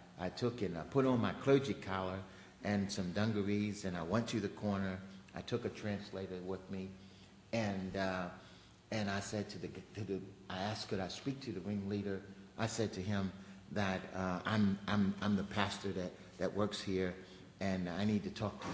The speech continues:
you because I need this corner. And what you're doing, I can't save these kids.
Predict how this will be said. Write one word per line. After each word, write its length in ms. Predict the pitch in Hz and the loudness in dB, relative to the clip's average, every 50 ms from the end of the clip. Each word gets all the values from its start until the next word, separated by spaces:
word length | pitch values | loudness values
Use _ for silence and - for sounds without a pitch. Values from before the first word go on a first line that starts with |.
| 95 | 0
you 180 | 98 98 95 90 - | 0 0 0 0 -2
because 560 | 95 92 - - 95 92 90 90 87 - - - - - - - - | -6 -6 -4 -2 -2 0 0 0 -2 -4 -8 -12 -14 -18 -20 -4 0
I 100 | 104 104 | 2 4
need 260 | 101 107 104 101 87 | 6 6 6 4 2
this 140 | 90 87 - | 0 -2 -2
corner. 460 | - - - 107 104 90 80 78 76 - - - - - - - - - | -2 -2 -2 0 0 0 -2 -4 -6 -8 -12 -14 -18 -20 -20 -12 -6 -2
And 240 | 92 92 87 87 | 0 0 0 2
what 200 | 90 101 - - | 2 2 2 4
you're 140 | - 101 98 | 2 2 2
doing, 480 | 92 - 101 98 95 95 95 95 90 92 - - - - - - - - - | 2 2 2 2 4 4 2 2 0 0 -2 -6 -10 -14 -16 -16 -10 -4 -2
I 80 | - 95 | -2 -2
can't 360 | - - - 107 101 95 98 | 0 0 0 0 2 0 0
save 420 | - - - 110 107 107 101 - - | -2 -2 2 2 4 4 2 0 -2
these 200 | 98 90 - - | -4 -4 -4 -6
kids. 540 | - - 107 98 92 87 87 - - - | -4 0 2 2 2 2 0 -2 -6 -10